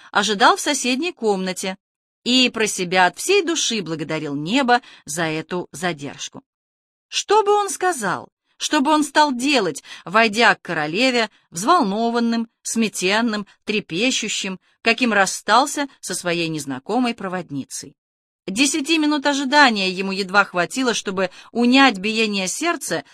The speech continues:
и вернуть немного уверенности голосу. От волнения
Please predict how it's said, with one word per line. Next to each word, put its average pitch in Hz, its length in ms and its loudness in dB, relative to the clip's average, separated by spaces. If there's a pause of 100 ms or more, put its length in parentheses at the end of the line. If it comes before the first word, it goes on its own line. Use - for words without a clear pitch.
(140)
и 254 200 2
вернуть 262 400 2
немного 240 360 0
уверенности 190 640 -4
голосу. 151 520 -10 (420)
От 220 200 2
волнения 285 580 2